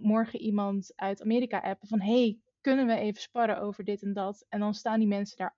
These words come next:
altijd voor open. En dat het wereldwijd zo'n houding is, dat is echt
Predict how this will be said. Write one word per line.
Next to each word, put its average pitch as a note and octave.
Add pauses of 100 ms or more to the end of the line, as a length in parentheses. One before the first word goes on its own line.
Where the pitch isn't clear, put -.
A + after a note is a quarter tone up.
(100)
altijd A#3
voor -
open. F#3+ (640)
En G3+
dat G3+
het F#3+
wereldwijd G3+
zo'n A#3
houding G#3+
is, A3+
dat G3
is G3+
echt -